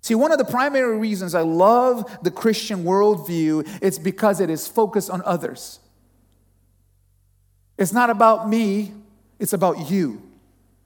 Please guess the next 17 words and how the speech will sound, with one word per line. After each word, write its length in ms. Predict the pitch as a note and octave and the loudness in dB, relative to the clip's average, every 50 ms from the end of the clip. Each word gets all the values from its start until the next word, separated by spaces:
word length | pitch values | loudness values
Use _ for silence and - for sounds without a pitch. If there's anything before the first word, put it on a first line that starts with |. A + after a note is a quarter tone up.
| _ _ _ _ _ _ _ - - | _ _ _ _ _ _ _ -8 -2
And 160 | G#3 G#3+ G#3+ | -2 0 0
when 140 | A#3+ A#3+ A#3+ | 0 0 0
you 120 | A#3 A3 | 0 0
engage 920 | G#3+ G3+ G3 E3 E3 A#3 B3 C4+ C#4 C4+ B3+ A#3+ A#3 A3+ F#3+ F3 - - - - - - | -2 -2 -4 -2 2 2 4 4 2 2 0 0 -2 -2 -4 -6 -10 -12 -14 -18 -14 -6
in 160 | - G#3 G#3+ | -4 -2 -2
a 80 | G3+ F#3+ | 0 2
life 260 | F#3+ G3+ G#3 G#3 G#3 | 2 4 2 2 2
with 160 | G#3 F#3+ - | -2 -6 -6
Christ, 460 | - - A3 A3 G#3 F#3 F3 - - - - - - | -4 -2 0 0 0 0 -2 -6 -10 -14 -18 -10 -2
there's, 380 | D#3 G3+ G#3+ A3 G#3+ E3 - | 0 2 4 4 2 0 -2
there, 260 | - D#3+ G#3+ G#3 G#3 G3 | -4 -2 -2 -2 -2 -2
there's 320 | E3 G#3+ G#3+ G#3 G3 E3+ | -2 -2 0 0 0 0
that 220 | F#3 G3+ F#3+ - | -2 -2 -4 -4
change. 840 | - - - B3+ B3+ A#3 G#3 F3+ C#3+ B2 A#2+ - G#2 - - - - _ _ _ _ _ _ - - | -8 -8 -6 -4 -2 -2 -2 -4 -6 -8 -12 -16 -18 -20 -20 -20 -20 _ _ _ _ _ _ -16 -8
And 140 | - F#3 G3 | -6 -4 -4
at 240 | G3+ F#3+ - - - | -4 -4 -6 -8 -6
first, 540 | C#4+ E4 D#4+ C4+ A3+ G3+ - - - - | -4 -2 -2 -2 -2 -2 -6 -10 -14 -18